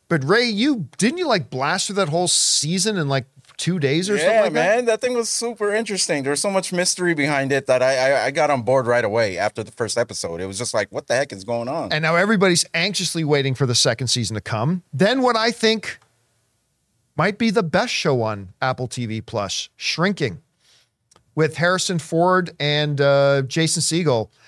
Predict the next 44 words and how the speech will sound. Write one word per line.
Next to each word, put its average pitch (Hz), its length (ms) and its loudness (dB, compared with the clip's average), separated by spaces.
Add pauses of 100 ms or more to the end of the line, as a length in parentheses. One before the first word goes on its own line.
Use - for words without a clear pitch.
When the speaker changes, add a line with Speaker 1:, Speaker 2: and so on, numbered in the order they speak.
(260)
Speaker 1:
I, 165 340 0
I 170 160 0
honestly 185 380 2
think 180 160 -2
it 160 40 0
might 156 140 2
be 165 80 -2
the 139 120 -2
best 143 200 0
show 143 200 -2
on 127 120 -2
that 120 140 -4
network. 107 420 -10
It's 151 400 0
absolutely 170 520 0
incredible. 135 520 0 (380)
Then 185 180 4
Silo, 202 680 4
which 202 200 2
I 175 80 4
just 160 200 -4
finished 165 240 -2
Speaker 2:
Mm-hmm. 156 80 -6
Speaker 1:
watching 156 380 0
the 156 100 -2
first 151 300 -2
Speaker 2:
Me 151 120 -2
Speaker 1:
season, 196 320 0
Speaker 2:
too. 156 60 -14 (420)
Speaker 1:
was 165 400 2 (480)
incredibly 185 800 2
good. 143 420 2 (220)
Slow 208 380 4
Horses, 214 760 2 (300)
which, 175 280 0
uh, 175 200 0
again, 175 260 0
I 156 160 0
have 208 100 2
not 202 220 0
watched 175 280 2
Slow 175 180 2
Horses 160 480 2
yet. 156 280 4